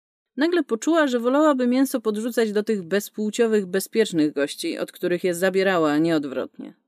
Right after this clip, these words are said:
Duszno jej było w kilkunastoosobowej obstawie. Poprawiła pas i trochę na pokaz poluźniła blastery w kaburach. Miało to coś wspólnego z myślą, że znalazła się bardzo, bardzo daleko od domu.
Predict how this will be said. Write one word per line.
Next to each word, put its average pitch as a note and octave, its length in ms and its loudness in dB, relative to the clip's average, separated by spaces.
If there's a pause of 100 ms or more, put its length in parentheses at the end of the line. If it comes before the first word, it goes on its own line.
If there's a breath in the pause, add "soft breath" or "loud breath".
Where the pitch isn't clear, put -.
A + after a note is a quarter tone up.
(180)
Duszno F3+ 380 -4
jej D3+ 160 0
było F3+ 220 0
w - 100 -18
kilkunastoosobowej E3+ 1080 -4
obstawie. D3+ 540 -6 (640)
Poprawiła A#3 500 0
pas A#3+ 300 -2
i A3 60 -4
trochę A3 280 -2
na G3 120 -2
pokaz - 400 -4
poluźniła F#3 520 -2
blastery D#3+ 460 -2
w - 60 -20
kaburach. C#3+ 600 -10 (760)
Miało F#4 220 0
to C4+ 120 -2
coś C4+ 200 -4
wspólnego A#3 600 0
z F3 140 -6
myślą, B3 380 -2
że G#3+ 120 0
znalazła G#3+ 440 -2
się G3 160 -2
bardzo, D#3+ 640 -6 (120)
bardzo A#3 440 -4
daleko A3+ 400 0
od G3+ 120 -2
domu. E3 420 -4